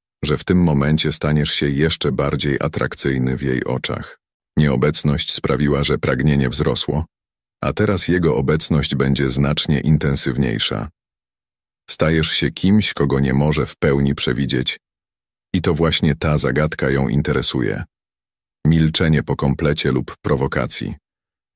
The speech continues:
Komplementowanie kogoś może być kuszącym posunięciem, ale komplementowanie, a następnie milczenie, może przenieść tę grę na zupełnie nowy poziom. Kiedy komplementujesz ją lub drażnisz,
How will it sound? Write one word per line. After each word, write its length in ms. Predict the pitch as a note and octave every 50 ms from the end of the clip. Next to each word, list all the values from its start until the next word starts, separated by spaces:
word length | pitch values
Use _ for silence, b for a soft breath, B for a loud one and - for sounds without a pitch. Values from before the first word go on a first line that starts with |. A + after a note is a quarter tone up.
| _ _ _ _ _ _ -
Komplementowanie 880 | - D2+ C#2+ C2+ D#2+ C#2+ C#2 C#2 C2+ C2 - D2 C2+ D2 D2+ D2+ C2+ B1
kogoś 420 | - D2+ D2+ D2+ D2+ C#2+ - -
może 240 | D2+ C#2+ C#2 D2+ D2
być 180 | C#2+ D2 -
kuszącym 600 | - - D#2 D2 - D2+ D#2 D#2+ D2+ - D2+ C#2
posunięciem, 760 | - C#2 C#2 - - C#2+ D2 D2 C#2+ C2+ - - B1+ C2 D2 D2+ - _ _ _ _ _ _ _ -
ale 220 | C#2 C#2 C2+ B1 -
komplementowanie, 1080 | - - D2+ C#2+ C2+ C#2+ C2+ C2+ C2 C2+ C2+ - C2+ B1 C#2 C2+ C2+ C#2 C#2 D2+ -
a 80 | - D2
następnie 640 | C#2+ C2+ - - - D#2+ D#2 C#2+ - - C#2 C2
milczenie, 720 | C2+ C#2 C#2 C2+ C2 - - F2 D2 C2+ C#2 C2+ C#2 D2+ D#2 - _ _ _ _ _ _ _ -
może 260 | D2 D2+ D2 D2+ D2
przenieść 640 | - - - - D#2 D#2 D2+ C#2+ D2 - - - -
tę 160 | - - C2+
grę 240 | C2 D2 D2 D2+ D2+
na 140 | D#2 C#2+ C#2
zupełnie 540 | C2+ - D2+ - D2+ D2 C#2+ C#2+ C#2 C2 B1
nowy 280 | B1+ B1+ A#1 A1 C2
poziom. 540 | B1 - - A#1+ A#1 A#1+ C2 A#1+ A1 G#1+ - - _ _ _ _ _ _ _ _ _ _ _ _ _ -
Kiedy 220 | - D2+ C#2+ D#2+
komplementujesz 880 | D2 - D2+ C#2+ D2 - D2 C#2+ C#2+ C2+ C2+ C#2 - D#2+ C#2+ D2 C#2+ -
ją 220 | D2 C2+ C2 C2
lub 180 | C2+ C2+ B1 B1+
drażnisz, 640 | C2 - C#2 C#2 C#2+ C#2 C#2 D2 D2 F2 F#2+ -